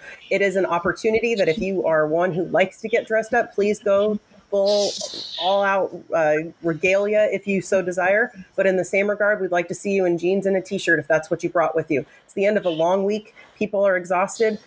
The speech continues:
We would just like people to enjoy the closeout, uh, celebrate the conference, and celebrate the new board of director positions as well as our new officer positions at the end of a long week.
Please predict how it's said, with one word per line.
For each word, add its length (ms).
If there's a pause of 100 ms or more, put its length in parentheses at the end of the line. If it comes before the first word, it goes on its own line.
(160)
We 120
would 120
just 200
like 260
people 300
to 140
enjoy 640
the 100
closeout, 760
uh, 220
celebrate 540
the 40
conference, 600
and 260
celebrate 500
the 60
new 600
board 220
of 120
director 360
positions 640
as 80
well 200
as 60
our 120
new 120
officer 400
positions 460
at 100
the 120
end 100
of 100
a 60
long 300
week. 340